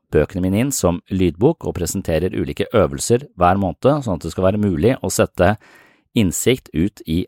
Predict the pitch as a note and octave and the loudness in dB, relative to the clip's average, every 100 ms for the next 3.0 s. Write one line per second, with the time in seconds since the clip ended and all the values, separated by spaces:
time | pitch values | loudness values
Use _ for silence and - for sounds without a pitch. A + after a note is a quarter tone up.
0 | - E2 D#2 A#1+ - A#1 B1 - _ _ | -4 0 0 0 -4 -4 -4 -8 _ _
1 | - _ _ _ _ _ _ _ _ _ | -20 _ _ _ _ _ _ _ _ _
2 | _ A2+ C3 G#2+ G#2 A2 B2+ G2+ D3 | _ 2 4 4 4 4 4 4 2